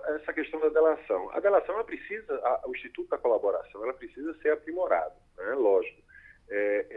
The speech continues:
ela vem de, em, em legislações esparsas, foram, foram, a, a colaboração, ela foi, ela foi incluída no nosso ordenamento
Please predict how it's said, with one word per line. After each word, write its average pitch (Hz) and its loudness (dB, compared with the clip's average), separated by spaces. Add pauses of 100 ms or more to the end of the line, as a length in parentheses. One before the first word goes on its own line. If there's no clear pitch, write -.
(120)
ela 113 -2
vem 151 -2
de, 127 -8
em, 113 -12
em 113 -12
legislações 113 0
esparsas, - -2
foram, 117 -12
foram, 123 -4 (100)
a, 104 0
a 98 -2
colaboração, 117 -4
ela 107 -10
foi, 110 -4 (500)
ela 104 2
foi 131 -4
incluída 123 -6
no 107 -6
nosso 104 -4
ordenamento 95 -8